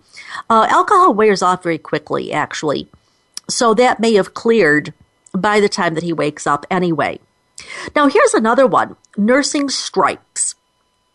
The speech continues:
This usually happens with an older baby, a baby who has been nursing just fine, but all of a sudden, with all of the noise and the craziness and the excitement and everything,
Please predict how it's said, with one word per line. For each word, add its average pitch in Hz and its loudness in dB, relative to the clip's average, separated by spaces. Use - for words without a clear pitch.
This 233 0
usually 294 -2
happens 220 -4
with 185 -2
an 180 -4
older 180 2
baby, 233 0
a 233 0
baby 233 2
who 220 2
has 202 2
been 185 -4
nursing 185 -2
just - -4
fine, 190 0
but 170 -2
all 185 4
of 202 0
a 220 -2
sudden, 196 -2
with 160 -4
all 220 4
of 170 0
the 175 0
noise 208 2
and 156 -2
the - -6
craziness 196 0
and 160 -2
the 143 -6
excitement 202 -2
and 175 -2
everything, 185 0